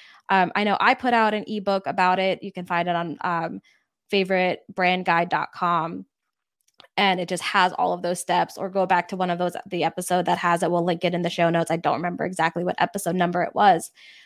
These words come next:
but go through it and see what changes you should be making. And just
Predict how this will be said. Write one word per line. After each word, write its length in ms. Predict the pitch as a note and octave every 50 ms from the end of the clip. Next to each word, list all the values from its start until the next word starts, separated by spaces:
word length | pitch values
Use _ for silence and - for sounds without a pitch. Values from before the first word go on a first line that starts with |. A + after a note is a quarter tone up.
| _ _ -
but 160 | C4 B3+ A3
go 180 | - C4 F4 G4+
through 360 | - - - A#3 D#4+ F#4 D4+
it 220 | F3+ D#3 - - -
and 160 | G3+ G#3 G#3+
see 540 | G#3+ - - C4 C4+ C#4 C#4+ D4 D4 D#4 D4 D4+ _ _ _ _ _ _ _ -
what 440 | G3 F#3 F#3 G3+ A3 A#3+ C#4+ C#4+ -
changes 760 | - - - A3+ A3+ A#3 A#3+ A#3+ B3 A#3+ A#3 A3+ A3+ G#3+ -
you 220 | - G3+ G3 G#3+ G3+
should 320 | - - - G3+ G#3+ A#3
be 140 | - C#4 A#3
making. 600 | F#3+ E3 E3 D3+ - - - A1 G#1+ - C4+ B3+ - _ _ _ _ _ _ -
And 460 | - G#3+ G#3 G3+ G3 F#3+ F#3+ F#3+ D#3 - _ _ _ _ _ _ _ _ _ -
just 200 | - A#3+ A3+